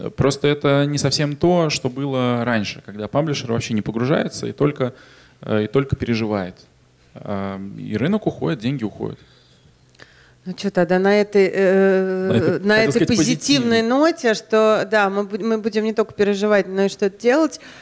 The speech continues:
Speaker 2: Э, есть какие-то вопросы ещё? Мне тут, наверно, не видно, я прям завалилась в кресло. Там, не знаю, в конце вообще знают, кто ведёт <laughs> всю эту секцию.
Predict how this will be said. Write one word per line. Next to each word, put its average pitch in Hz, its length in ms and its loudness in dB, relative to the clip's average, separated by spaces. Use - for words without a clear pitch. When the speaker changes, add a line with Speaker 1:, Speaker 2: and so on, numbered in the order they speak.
Speaker 2:
Э, 180 760 2
есть 262 320 2
какие-то 320 340 0
вопросы 240 560 0
ещё? 202 320 -2
Мне 208 260 -4
тут, 214 140 -16
наверно, 226 240 -4
не 240 100 -2
видно, 285 280 0
я 214 260 2
прям 208 240 -4
завалилась 214 540 -4
в - 80 -20
кресло. 233 480 -6
Там, 185 220 -4
не 196 60 -4
знаю, 190 220 2
в - 60 -18
конце 196 340 2
вообще 202 500 0
знают, 208 400 -6
кто - 280 -2
ведёт 185 400 -4
<laughs> 339 320 -8
всю - 160 -2
эту 214 220 0
секцию. 262 640 -2